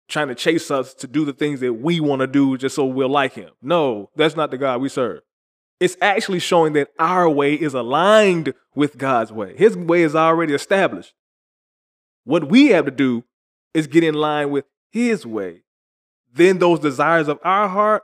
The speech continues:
are gonna start to make a lot of sense to be answered because they are a part of God's will. <laughs> You understand what I'm saying? And that's basically what he's saying. He said, "Your, your path is gonna be set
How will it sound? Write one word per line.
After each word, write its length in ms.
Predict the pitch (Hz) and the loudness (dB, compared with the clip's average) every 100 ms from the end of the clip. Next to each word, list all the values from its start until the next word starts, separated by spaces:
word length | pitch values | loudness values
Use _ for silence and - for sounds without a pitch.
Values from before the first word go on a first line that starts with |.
| _ | _
are 120 | 143 | -4
gonna 200 | 139 143 | -2 -4
start 240 | 135 143 143 | -2 -2 0
to 60 | 139 | -2
make 240 | 139 135 | -4 -4
a 60 | 143 | -2
lot 180 | 131 | -2
of 80 | 143 | -2
sense 520 | - 294 277 196 - _ _ _ _ - | 0 2 2 -2 -14 _ _ _ _ -4
to 100 | 170 | -2
be 200 | 180 185 | -2 0
answered 480 | 254 247 131 104 | 0 0 -2 -8
because 320 | 139 139 170 165 | -6 0 0 2
they 160 | 175 | 2
are 200 | 180 196 | 4 2
a 40 | 202 | 2
part 240 | 143 135 | 0 0
of 80 | 156 | 0
God's 240 | 175 196 | 0 0
will. 360 | 247 311 202 - | -2 0 0 0
<laughs> 60 | - 254 - 233 - 220 - 220 359 453 349 | 2 2 4 2 2 -4 2 0 0 -6 -2
You 140 | 262 | 4
understand 360 | 247 254 240 240 | 4 4 0 2
what 80 | 233 | 2
I'm 140 | 240 | 0
saying? 420 | 247 254 190 120 | -2 -2 -4 -4
And 100 | 143 | -4
that's 120 | 180 147 | -4 -2
basically 360 | 160 180 175 | -2 0 -2
what 140 | 160 160 | 0 0
he's 140 | 156 | 0
saying. 220 | 170 156 | -2 -2
He 60 | 160 | -2
said, 200 | 143 123 | -2 -2
"Your, 220 | 139 226 190 | -2 -2 0
your 140 | 202 | -2
path 320 | 247 214 254 | 2 2 2
is 80 | 170 | -2
gonna 160 | 160 156 | -2 -2
be 120 | 151 | -4
set 500 | - - 277 101 | -4 0 0 0